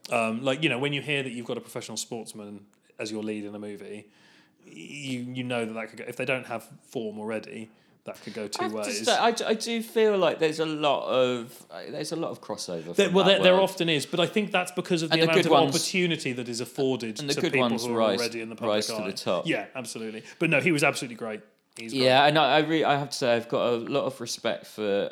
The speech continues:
Speaker 2: um, Travis, uh, tweeted out, um, the, the first sort of look from
Speaker 1: Mm,
Speaker 2: Entertainment
Speaker 1: yeah, yeah,
Speaker 2: Weekly,
Speaker 1: yeah.
Speaker 2: and he tagged lots of people.
Speaker 1: Yeah, Travis
Speaker 2: Which
Speaker 1: is
Speaker 2: not everybody does.
Speaker 1: No,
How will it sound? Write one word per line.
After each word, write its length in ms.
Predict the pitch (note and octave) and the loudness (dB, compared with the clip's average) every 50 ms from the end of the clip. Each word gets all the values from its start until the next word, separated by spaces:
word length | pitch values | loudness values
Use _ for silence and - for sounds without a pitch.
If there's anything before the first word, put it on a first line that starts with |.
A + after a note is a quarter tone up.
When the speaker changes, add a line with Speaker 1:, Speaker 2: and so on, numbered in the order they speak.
| - | -2
Speaker 2:
um, 920 | C#2 G2 G2 F#2+ G2 G2 F#2 F2+ F#2 F2+ F2 F2+ E2 D2+ D2 A#1 G1+ A1+ - - | 0 2 2 2 2 2 0 -2 -4 -6 -6 -8 -8 -8 -10 -10 -12 -16 -18 -16
Travis, 560 | - - A2 F2 F2 F#2 E2 - - - - - | -10 -8 -8 -8 -8 -8 -8 -8 -8 -10 -10 -6
uh, 240 | B1 D#2+ E2+ D#2 D2+ D2 | -4 -2 -2 -2 -4 -6
tweeted 400 | - - - G2 F2 - E2+ D#2+ | -8 -8 -8 -6 -6 -6 -6 -4
out, 340 | E2+ E2+ D#2+ E2 E2 - - _ _ _ _ _ _ _ _ _ | -4 -4 -2 -4 -4 -6 -10 _ _ _ _ _ _ _ _ _
um, 580 | - D#2+ D#2+ D#2+ E2 D#2+ D#2+ D#2+ D#2+ D#2 E2 D#2 D2 E2+ D#2+ | -14 -12 -8 -8 -6 -6 -8 -8 -10 -12 -12 -14 -16 -14 -10
the, 600 | F2+ F2 E2 E2+ E2 D#2+ D#2+ D#2 D2+ D2+ D2+ - - | -8 -6 -6 -4 -4 -4 -6 -6 -6 -8 -10 -10 -10
the 80 | F2+ | -14
first 340 | F2 - G2+ F2+ F2 F2 - | -12 -8 -6 -6 -4 -4 -6
sort 120 | - - - | -8 -8 -10
of 100 | F2+ F#2 | -10 -8
look 320 | F#2 F#2 F2 D2+ - - | -6 -6 -6 -8 -10 -14
from 460 | - - - F2 E2 E2 E2+ E2 D#2+ | -16 -10 -8 -8 -8 -6 -10 -10 -8
Speaker 1:
Mm, 40 | - D3+ D#3 | -6 -4 -4
Speaker 2:
Entertainment 400 | D3 C3 A2+ A2 F#2+ F2 F2 - | -4 -4 -6 -6 -6 -6 -6 -4
Speaker 1:
yeah, 80 | C#3 C3+ | -2 -2
yeah, 140 | C3 C3 C3 C3 C3+ C3 - | -2 -2 -2 -2 -2 -2 -2
Speaker 2:
Weekly, 60 | F2 E2+ | -4 -6
Speaker 1:
yeah. 40 | E2 - - - - - - _ _ | -8 -14 -20 -20 -20 -20 -20 _ _
Speaker 2:
and 120 | - F2 | -10 -8
he 80 | F2 E2+ | -8 -8
tagged 560 | - - G2 F#2+ F2+ F2+ F2 F2+ - - - - - | -8 -8 -6 -6 -6 -6 -8 -10 -14 -18 -18 -12 -6
lots 260 | G#2+ G#2 - - - | -4 -4 -4 -4 -8
of 80 | G#2+ | -10
people. 480 | - G#2 F#2+ F#2 F#2 - G2 F#2 F#2 F2+ - | -8 -8 -8 -8 -6 -6 -4 -4 -4 -2 0
Speaker 1:
Yeah, 360 | D3 C#3 C3 B2+ B2+ B2+ - - - | 2 2 2 2 0 -4 -10 -10 -10
Travis 380 | - E3 D#3+ D#3+ D#3+ E3+ E3 | -8 -4 -4 -4 -4 2 2
Speaker 2:
Which 100 | C#3+ C#3 C#3 | 2 2 4
Speaker 1:
is 40 | |
Speaker 2:
not 240 | C#3+ C#3+ D3+ D3 - | 6 6 6 8 8
everybody 500 | A#3 - - D3+ C3+ - C#3 C3 B2 C3 | 6 4 4 2 0 2 2 2 0 0
does. 380 | A#2+ C3 A#2 A2 G#2 G2+ A#2 C#3+ | 2 4 4 6 6 4 4 2
Speaker 1:
No, 180 | C3 A#2+ G#2+ | 0 0 0